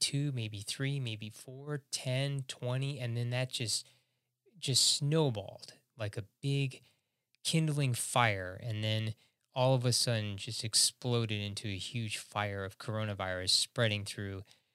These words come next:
you know, Wuhan. So that's essentially where did coronavirus, so co-, covid nineteen come from? So the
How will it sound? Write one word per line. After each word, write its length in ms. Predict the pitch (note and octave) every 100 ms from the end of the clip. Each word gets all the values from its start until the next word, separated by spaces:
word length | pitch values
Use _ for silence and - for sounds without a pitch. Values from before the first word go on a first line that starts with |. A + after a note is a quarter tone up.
| _ -
you 80 |
know, 140 | G2+ F#2+
Wuhan. 480 | G2+ F#2+ A2 F#2+ G2 G#2 _ _ _ _ _ _ _ _ _ _ - - _ _ -
So 160 | -
that's 220 | D#3+ G#3
essentially 600 | A3 - F#3+ G3+ A3 G3+
where 400 | C#3+ A2+ D3 F#3
did 300 | E3+ C#3 D#3+
coronavirus, 800 | - - C3 C3 C#3 B2+ A#2 A#2
so 160 | - A2+
co-, 300 | - - C3+
covid 360 | - C#3 C3
nineteen 440 | A#2 A#2 A2 A#2+ A2
come 260 | - A#2
from? 200 | G#2 F2 -
So 160 | - A#2
the 140 | G#2+